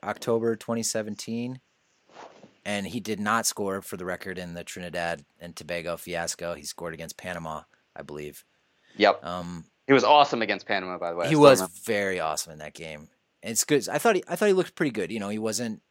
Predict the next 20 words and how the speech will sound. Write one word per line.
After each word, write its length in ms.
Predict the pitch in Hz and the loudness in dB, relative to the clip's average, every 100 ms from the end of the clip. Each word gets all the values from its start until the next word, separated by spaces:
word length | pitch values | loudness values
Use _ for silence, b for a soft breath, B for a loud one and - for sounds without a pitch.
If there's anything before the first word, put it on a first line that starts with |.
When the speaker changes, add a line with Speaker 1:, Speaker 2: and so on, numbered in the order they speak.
| _ 87 | _ -16
Speaker 1:
like, 200 | 101 - _ | -14 -16 _
we've, 220 | 104 101 82 | -12 -12 -10
we 60 | 113 | -8
sort 220 | - 92 | -6 -6
of 60 | |
discussed 340 | 80 - 90 - | -6 -4 -4 -6
him 80 | 90 | -10
at 100 | 82 | -8
length. 220 | 92 - | -10 -8
He 40 | |
wasn't 280 | 92 104 107 | -6 -6 -6
great 260 | 98 98 76 | -6 -6 -6
in 80 | |
the 60 | 92 | -10
box, 520 | 87 87 85 - - b b b - | -4 -2 -2 -4 -12 b b b -14
maybe 160 | 95 98 | -6 -4
a 60 | |
little 180 | 101 95 | -4 -4
flat-footed 580 | - 90 - - 90 85 | -4 -6 -6 -10 -10 -10
at, 140 | 85 | -10